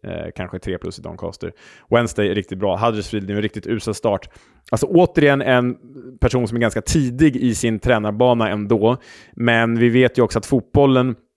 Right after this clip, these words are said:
han står för är ju inte den mest vägvinnande. Och då får man ju den klubbar han har fått också. Jag tror att han skulle kunna göra, liksom, jag tror att han kan ha kvar Huddersfield, men det gör dem ju inte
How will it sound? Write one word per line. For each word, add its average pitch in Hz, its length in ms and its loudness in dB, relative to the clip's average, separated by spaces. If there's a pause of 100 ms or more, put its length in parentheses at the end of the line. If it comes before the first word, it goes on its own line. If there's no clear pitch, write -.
(400)
han 113 200 0
står 120 300 2
för 104 280 0
är 104 200 0
ju 98 260 -2
inte 98 680 -4
den 101 200 -6
mest 101 280 -8
vägvinnande. 107 760 -2
Och 92 80 -8
då 107 140 -2
får 120 180 2
man 120 120 2
ju 107 40 2
den 95 160 -6
klubbar 98 280 -2
han 104 120 -6
har 104 80 -2
fått - 280 -2
också. 69 280 -8 (520)
Jag - 120 2 (320)
tror 220 440 4
att 175 120 2
han 156 140 2
skulle 143 220 2
kunna 131 240 0
göra, 110 520 6
liksom, 107 460 -6
jag - 160 -2
tror 175 160 4
att 196 60 0
han 175 100 -2
kan 131 120 0
ha 127 100 4
kvar 117 240 2
Huddersfield, 104 520 -2
men 107 140 -2
det 110 80 -2
gör 113 200 4
dem 113 140 -4
ju 113 60 -2
inte 107 180 -4